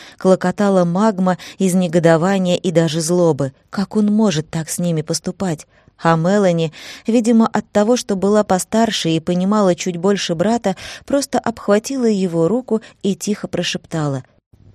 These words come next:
«Папа, мы скучаем, приходи к нам почаще». Детей увезли. Он переоделся, и я подумала:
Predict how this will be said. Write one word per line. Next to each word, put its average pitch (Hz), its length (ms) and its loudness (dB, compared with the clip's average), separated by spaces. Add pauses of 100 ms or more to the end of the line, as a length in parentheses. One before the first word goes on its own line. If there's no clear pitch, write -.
(360)
«Папа, 180 340 -2
мы 180 220 -2
скучаем, 220 680 -4 (360)
приходи 233 440 0
к 285 100 -10
нам 165 180 -4
почаще». 170 680 -4 (600)
Детей 180 520 0
увезли. 196 640 -2 (920)
Он 285 140 2
переоделся, 208 760 2
и 208 180 -2
я 165 180 0
подумала: 156 720 -4